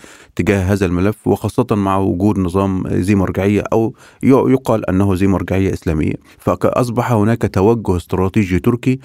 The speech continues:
نحو الجنوب، ويقصد بالجنوب هنا الدول العربية بدرجة مركزية. هذا التوجه كان يعني نوعا من الاحتكاك والتفاعل التركي مع قضايا المنطقة، وتحديدا قضية الصراع العربي الإسرائيلي.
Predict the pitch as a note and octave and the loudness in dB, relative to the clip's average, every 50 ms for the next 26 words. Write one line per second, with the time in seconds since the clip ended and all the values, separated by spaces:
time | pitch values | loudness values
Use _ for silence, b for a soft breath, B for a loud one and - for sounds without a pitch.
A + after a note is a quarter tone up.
0 | B B B B - A#2 A2+ - G#2+ G#2 G2+ F#2+ F2+ F#2+ F#2 F2+ D2+ - - B | B B B B 0 0 0 0 0 0 0 2 2 2 0 0 -2 -6 -12 B
1 | B B B B B B B - F#2 G#2+ C3 C3 - - G#2+ F#2 F2 G2 F2+ E2+ | B B B B B B B 2 4 4 4 2 2 -2 -4 -2 0 -2 -2 0
2 | G2+ F#2+ A2+ A#2 F#2 F#2+ A2+ A2+ A#2 A#2 A2+ - - - F2 F2 G#2+ G#2+ G#2 F#2+ | 0 0 2 0 2 2 2 2 2 2 0 -2 -4 -6 -4 0 0 2 2 2
3 | F#2 F2 F2+ F2 F2+ E2+ F#2+ G#2+ G2+ F#2+ E2 F2 G2+ F#2+ G2 E2+ E2+ - E2+ F2+ | 0 0 0 0 0 0 0 0 0 0 0 -2 -2 -2 -2 -2 -2 -2 0 0
4 | F2 - - F2+ D#2 E2+ D2+ B B B B B B B - A#2+ A#2+ A#2 A#2 - | 0 -2 -4 -4 -4 -4 -4 B B B B B B B -2 0 2 0 -2 0
5 | - G2+ G#2 A2 A#2 G#2 B2 D3+ E3 - _ - A2+ A2 G2+ G2 F#2+ F#2+ F#2+ G2 | 2 2 2 2 0 -2 -2 -4 -4 -8 _ -2 0 0 2 2 0 0 0 0
6 | G#2 A2 A#2+ B2 - - A2 A2 G#2 F#2+ F#2 F#2 F#2+ F#2+ F2+ - - - - - | 0 0 -2 -2 0 0 0 2 2 0 0 0 0 0 -2 -4 -8 -12 -10 -10
7 | - - - G#2+ G#2 F#2+ - - - _ F#2 F2 - - F2 - G#2 G2 F#2 E2+ | -4 -2 0 0 0 -2 -4 -12 -8 _ -8 -6 -4 -6 -4 -2 -2 0 0 -2
8 | D#2+ - - F2+ - - G#2 F2 - - F2+ F#2 F2 F2+ F2+ - - F2+ F2 G2 | -4 -6 -10 -8 -2 -2 -2 -2 -2 -2 -2 -2 -2 -2 -2 -4 -4 -2 0 0
9 | G2+ F#2+ F2+ F2+ F2 F2 - B2 - C3 - B B B B B B B - A#2+ | 0 2 0 0 -2 -2 -4 -4 -2 -4 -6 B B B B B B B -4 -2
10 | B2 - G#2 G#2+ A#2+ B2 A#2 G#2+ G2 - F#2+ F#2 G2+ F#2+ - - - - F#2 F#2+ | -2 -2 -2 0 0 2 2 0 -2 -2 0 0 0 -2 -2 -6 -6 -4 -2 -2
11 | F#2+ F2+ F2 F#2 F2+ D#2+ D#2 - - - - - - - C2 | -2 -2 -2 -2 -2 -4 -4 -6 -8 -10 -10 -8 -8 -8 -8